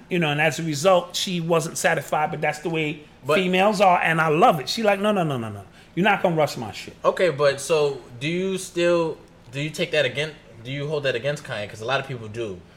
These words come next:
Speaker 1: I don't.
Speaker 2: A lot of people hold that as, like, he's, some people said it's,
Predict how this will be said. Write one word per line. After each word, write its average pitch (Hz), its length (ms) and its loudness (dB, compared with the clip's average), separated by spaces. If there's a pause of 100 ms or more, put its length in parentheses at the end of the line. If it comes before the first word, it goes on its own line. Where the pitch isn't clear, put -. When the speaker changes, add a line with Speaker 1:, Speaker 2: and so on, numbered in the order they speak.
(200)
Speaker 1:
I 196 100 6
don't. 170 380 2 (240)
Speaker 2:
A 113 40 -10
lot 139 160 0
of 143 120 -4
people 151 240 -4
hold 139 300 0
that 123 360 0
as, 117 80 -14
like, 117 200 -4
he's, 131 260 -10 (340)
some 165 160 -4
people 160 300 -6
said 135 320 -2
it's, 123 600 -6